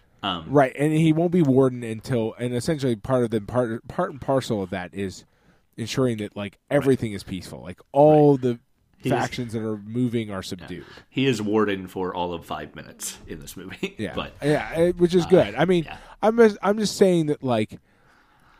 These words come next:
Speaker 2: there's a, there's his cartoonishly
Speaker 1: Right.
Speaker 2: evil nature is, is, I think, somewhat problematic for telling an honest story about this. Like,
Speaker 1: Yeah.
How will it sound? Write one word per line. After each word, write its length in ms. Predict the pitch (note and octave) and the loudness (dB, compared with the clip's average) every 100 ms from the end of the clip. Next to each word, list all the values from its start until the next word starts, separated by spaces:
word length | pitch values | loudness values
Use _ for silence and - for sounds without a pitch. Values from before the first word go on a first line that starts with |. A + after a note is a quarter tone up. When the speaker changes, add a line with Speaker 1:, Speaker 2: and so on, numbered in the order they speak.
| _ | _
Speaker 2:
there's 260 | - G3+ G3 | 6 8 8
a, 160 | G3 - _ | 6 4 _
there's 540 | D3 F3 F3+ D3 - - - - _ _ _ _ | 4 6 6 4 -2 -14 -20 -20 _ _ _ _
his 280 | G2+ D3+ - | -4 -4 -4
cartoonishly 1080 | - D#3+ - - A#3+ A#3+ F3+ - C#3+ C3 C3 | -2 0 0 -2 2 4 4 4 0 0 -2
Speaker 1:
Right. 140 | B2+ C#3+ | -4 -2
Speaker 2:
evil 300 | C3+ B2+ A#2 | 0 0 0
nature 640 | G2+ G#2 - C3+ D3 D3 _ _ _ _ _ _ _ | -4 -8 -2 2 2 0 _ _ _ _ _ _ _
is, 320 | C3 C3 - - | 2 2 0 2
is, 260 | D3+ D3+ C3+ | 4 4 2
I 280 | - D3 E3 | -4 -2 -2
think, 260 | D#3 D3 B2 | -4 -10 -10
somewhat 340 | C3+ A#2 G2+ | -8 -8 -8
problematic 720 | - A2+ G2+ F#2+ F2+ F2 F2+ | -6 -6 -6 -8 -8 -10 -12
for 140 | - G2+ | -10 -8
telling 320 | A2 G2+ F#2 | -6 -8 -8
an 100 | F#2 | -10
honest 380 | G#2+ G#2+ G2+ - | -8 -6 -6 -10
story 300 | - F2+ D#2+ | -8 -8 -10
about 260 | C2+ - | -16 -20
this. 260 | - - - | -20 -20 -10
Like, 160 | G2+ | -8
Speaker 1:
Yeah. 80 | - | -8